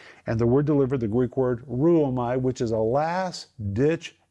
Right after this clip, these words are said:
effort to rescue somebody who's on the brink of destruction. Maybe you know somebody that's on the brink of destruction. What can you do as a last-ditch effort to save them? And the Bible goes on to say in Second Peter chapter two, verse eight,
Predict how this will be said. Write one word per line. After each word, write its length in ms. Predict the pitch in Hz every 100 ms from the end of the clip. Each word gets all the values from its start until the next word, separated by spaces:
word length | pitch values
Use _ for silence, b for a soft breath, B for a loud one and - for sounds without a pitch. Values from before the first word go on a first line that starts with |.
| -
effort 400 | 143 139 147 123
to 80 | 123
rescue 480 | 139 160 - 170
somebody 400 | 139 147 139 135
who's 220 | 117 117 -
on 260 | 147 160
the 60 | 156
brink 380 | 123 127 139 127
of 220 | 131 117
destruction. 800 | 117 - 127 123 - - 78 73 b b b b _
Maybe 300 | 156 165 165
you 160 | 160 160
know 160 | 113
somebody 480 | 92 110 78 76 - b b b b
that's 200 | - 127
on 120 | 156 151
the 80 |
brink 300 | 123 120 123
of 120 | 135 123
destruction. 640 | 143 - 170 160 - 85 - b b b
What 200 | 165 190
can 160 | 190 160
you 120 | 143
do 140 | 135
as 100 | 127
a 60 | 123
last-ditch 920 | 117 139 170 180 - 113 147 147 - 147
effort 400 | 143 156 147 - b b b _
to 140 | 139
save 480 | 131 - 196 190 107
them? 280 | 101 87 80 - b b b b b
And 440 | 165 185 143 156 131
the 60 |
Bible 300 | 131 143 147
goes 180 | 135 131
on 160 | 170 185
to 100 | 147
say 240 | - 131
in 120 | 135
Second 320 | - 151 143
Peter 240 | 131 139 127
chapter 340 | - 139 -
two, 200 | 113 147
verse 280 | 117 127 -
eight, 220 | 170 160